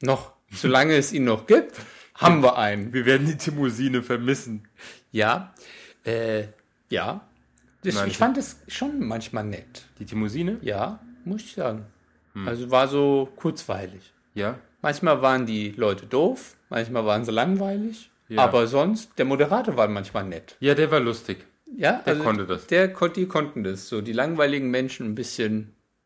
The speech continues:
Speaker 1: ja. <laughs>
Speaker 2: Nein.
Speaker 1: Ich fand es, ich
Speaker 2: Die können gar nicht langweilig gewesen sein. Die sind ja nur
Speaker 1: Natürlich.
Speaker 2: Homosexuelle, die damit gefahren
Speaker 1: Die sind
Speaker 2: sind.
Speaker 1: immer spannend.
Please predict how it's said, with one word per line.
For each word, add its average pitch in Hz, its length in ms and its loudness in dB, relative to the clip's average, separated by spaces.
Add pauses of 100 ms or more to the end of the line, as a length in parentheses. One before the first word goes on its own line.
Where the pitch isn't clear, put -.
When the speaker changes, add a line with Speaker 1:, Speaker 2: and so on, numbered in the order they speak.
(140)
Speaker 1:
ja. 95 160 -6 (460)
<laughs> 120 800 -2
Speaker 2:
Nein. 90 680 -6
Speaker 1:
Ich 101 120 -4
fand 165 240 -2
es, 156 160 -6
ich - 240 -16
Speaker 2:
Die - 120 -6
können 170 240 4
gar 160 120 6
nicht 135 140 2
langweilig 127 420 4
gewesen 120 320 0
sein. 117 180 4
Die 123 200 2
sind 147 200 4
ja 160 80 4
nur 160 140 4
Speaker 1:
Natürlich. 151 220 6
Speaker 2:
Homosexuelle, 160 560 4
die 117 100 2
damit 101 260 2
gefahren 98 300 0
Speaker 1:
Die 95 60 0
sind 113 120 -2
Speaker 2:
sind. - 60 -4
Speaker 1:
immer 107 180 0
spannend. 92 320 -8